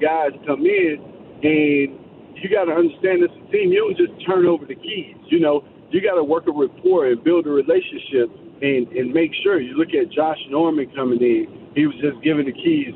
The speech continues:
to, "Hey, you know what? You're the Redskins." And he hadn't made a play. Uh, you look at a lot of the guys that come in through free agency.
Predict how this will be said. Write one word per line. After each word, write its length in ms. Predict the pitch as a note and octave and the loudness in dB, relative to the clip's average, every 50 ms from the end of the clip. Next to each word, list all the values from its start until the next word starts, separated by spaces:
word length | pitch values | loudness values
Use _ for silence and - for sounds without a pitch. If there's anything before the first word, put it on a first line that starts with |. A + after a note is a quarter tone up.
| - - | -6 -2
to, 140 | C3+ B2 A2+ - - - - - - | 0 0 0 -2 -6 -12 -14 -6 -2
"Hey, 160 | - - F#3 | 0 2 2
you 160 | D#3 D#3 E3+ | 2 2 2
know 140 | F3+ F3+ F3+ | 2 2 2
what? 260 | G3 F#3+ E3 C3 - | 2 0 -2 -2 -2
You're 160 | D#3 F3 E3+ | 0 0 0
the 60 | D#3 | 0
Redskins." 680 | D3+ E3 F3+ E3 C3+ A#2 - - C3+ B2 G#2+ G2+ G2+ - - - - | 0 0 0 0 -2 -4 -6 -6 -4 -4 -4 -4 -6 -12 -18 -14 -10
And 140 | C3 C#3 C3 | -6 -6 -4
he 160 | C3+ D3+ C#3+ | -2 0 0
hadn't 300 | D3+ D#3+ D3+ D3+ D3 D3+ | 0 0 0 0 0 0
made 160 | C#3+ D3+ D3 | 0 0 0
a 60 | C#3 B2 | -2 -2
play. 360 | - - F#3 - D3 A#2+ A2 - - - - - - | -2 -2 -2 0 -2 -2 -6 -10 -16 -20 -20 -10 -6
Uh, 120 | B2+ B2+ B2+ | -4 -2 -2
you 180 | B2 C#3 D#3 | -2 0 0
look 180 | D#3 E3 - E3+ | 0 0 0 -2
at 80 | D#3+ | -2
a 80 | C#3+ C#3 | -2 -2
lot 200 | C3+ C#3 D3 D#3+ | -2 -2 -2 -2
of 100 | E3 D#3 | -2 -4
the 100 | D#3 D3 | -6 -4
guys 300 | C3+ D3 D3 C#3+ C#3 C3+ B2+ - | -2 0 0 0 0 -2 -2 -4
that 180 | B2 - - | -6 -6 -4
come 180 | - D#3 D3 D3 | -4 -2 -2 0
in 160 | C#3+ C#3 C3+ - | 0 -2 -2 -4
through 140 | C#3+ C#3+ B2+ - - | -6 -8 -8 -8 -10
free 200 | D3 C#3+ C#3+ C#3+ | -6 -2 0 0
agency. 480 | D3+ D3 - C3+ B2+ - C3 B2 B2 | 0 0 -2 -6 -12 -10 -10 -10 -10